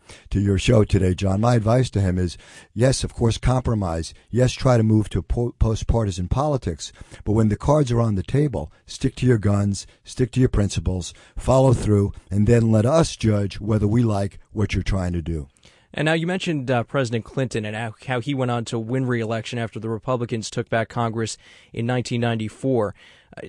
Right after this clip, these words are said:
Speaker 2: do you think the fact that Republicans have been so successful in this election, now have the majority in the House,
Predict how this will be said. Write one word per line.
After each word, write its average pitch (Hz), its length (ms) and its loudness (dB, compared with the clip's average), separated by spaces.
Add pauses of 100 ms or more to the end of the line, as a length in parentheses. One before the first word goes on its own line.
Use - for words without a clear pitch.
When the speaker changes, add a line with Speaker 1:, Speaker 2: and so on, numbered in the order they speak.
Speaker 2:
do 131 140 -6
you 208 120 -2
think 196 200 -2
the 139 80 -8
fact 127 340 -2
that 113 260 -4
Republicans 117 600 -4
have 113 80 -4
been 117 100 -2
so 117 180 -4
successful 117 540 -4
in 117 80 -4
this 110 140 -8
election, 113 320 -6
now 120 140 -2
have 120 100 -4
the 117 60 -6
majority 113 520 -4
in 110 220 -8
the 101 60 -8
House, 123 420 -4